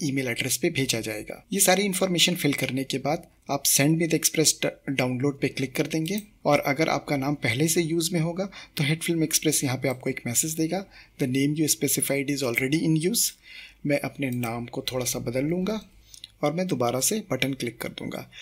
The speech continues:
उसके बाद आपको इस तरह से एक मैसेज आएगा ईमेल सेंट का।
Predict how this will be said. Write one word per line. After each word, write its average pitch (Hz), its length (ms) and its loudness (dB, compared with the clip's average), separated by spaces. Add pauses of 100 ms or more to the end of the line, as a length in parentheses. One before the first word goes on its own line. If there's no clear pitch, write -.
(440)
उसके 170 240 4
बाद 190 300 2
आपको 156 280 -2
इस - 220 0
तरह 143 140 0
से 165 140 2
एक 160 160 -4
मैसेज 156 300 0
आएगा 123 320 -2 (840)
ईमेल 151 320 6
सेंट 117 380 4
का। - 120 -2